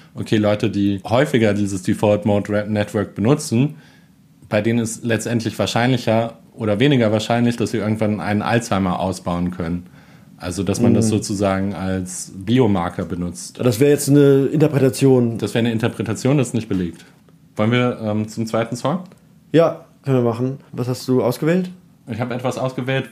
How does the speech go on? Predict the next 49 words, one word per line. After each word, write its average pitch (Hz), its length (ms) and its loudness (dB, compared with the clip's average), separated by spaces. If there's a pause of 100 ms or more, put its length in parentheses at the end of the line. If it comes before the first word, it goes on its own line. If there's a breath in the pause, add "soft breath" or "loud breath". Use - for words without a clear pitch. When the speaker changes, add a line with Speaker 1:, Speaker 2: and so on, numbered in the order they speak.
Speaker 1:
äh, 113 240 -2
wo 117 80 2
ich 120 140 2
auch 123 140 0
drauf 131 240 2
gekommen 127 400 2
bin, 127 200 4
als 113 220 0
ich 113 160 -4
die 113 260 2
Studien 127 340 2
gelesen 120 380 2
habe, 120 200 0
weil 107 240 0
da 107 140 -2
wurde 113 200 -4
einmal 117 260 2
geschrieben, 113 400 0
diese 107 520 0 (120)
Beta-Wellen, 110 720 2
die 104 80 -2
treten 101 300 -4
auf, 101 180 -2
wenn 101 120 -2
man, 98 340 -2
äh, 95 100 -8
spannende 127 360 0
Musik 110 400 2
hört 110 260 4
und, 95 560 -2
ähm, 90 240 0
die 92 100 0
Alpha-Wellen 98 800 2
im 98 140 -2
E 92 160 0
E - 40 -2
G 92 180 0
treten 92 340 -4
auf, 90 200 -4
wenn 92 100 -2
man 90 200 0 (300 loud breath)
langweilige 98 520 2
Musik 92 420 0
hört. 104 260 -2 (460 loud breath)
Und 95 340 0
ich - 180 -8
habe 92 120 -4 (160)
überlegt, 95 400 2
okay, 98 260 0